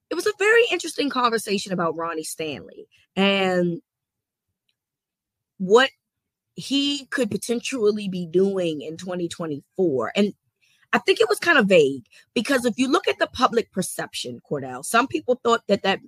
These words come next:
that his comments meant that he was going to return, Stanley, and some people felt like his comments meant that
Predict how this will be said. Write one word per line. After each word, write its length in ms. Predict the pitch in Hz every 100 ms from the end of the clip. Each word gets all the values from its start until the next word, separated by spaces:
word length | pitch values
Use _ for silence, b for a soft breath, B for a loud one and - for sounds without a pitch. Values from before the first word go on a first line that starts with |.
| -
that 200 | 190 185 - b b
his 180 | - 220
comments 480 | - 220 202 196 196
meant 280 | 190 190 -
that 160 | 170
he 160 | 180 214
was 560 | 190 175 170 170 - -
going 260 | 185 185
to 180 | - 165
return, 640 | 143 - 190 196 220 269 302 _ _ _
Stanley, 580 | - 269 277 285 311 339 B B B
and 120 | 214 202
some 160 | 220
people 360 | 247 - 214 202
felt 200 | 202 170
like 160 | 196
his 140 | 202 190
comments 460 | 202 175 175 -
meant 280 | 175 170 165 -
that 300 | 170 165